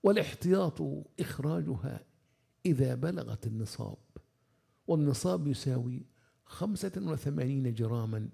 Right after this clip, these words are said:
من الذهب الخالص، وبناء على ذلك فالقدر المذكور الذي تملكه زوجتك لم يبلغ النصاب فلا زكاة فيه.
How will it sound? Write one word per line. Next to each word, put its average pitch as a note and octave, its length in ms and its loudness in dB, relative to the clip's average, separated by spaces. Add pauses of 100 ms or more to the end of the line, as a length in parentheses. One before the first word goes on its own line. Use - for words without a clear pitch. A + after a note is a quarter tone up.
(420)
من A#2 160 0
الذهب G#2 560 -6
الخالص، - 680 -14 (460)
وبناء C3 380 -2
على - 220 -6
ذلك A1 560 -6 (320)
فالقدر G3 680 0
المذكور A#2 760 0 (520)
الذي C3 340 2
تملكه C#3+ 720 -2
زوجتك A2+ 560 -2 (460)
لم C3 240 2
يبلغ C#3+ 500 0
النصاب G#2 720 -4 (280)
فلا A2 300 -2
زكاة F#2+ 480 -12
فيه. - 260 -20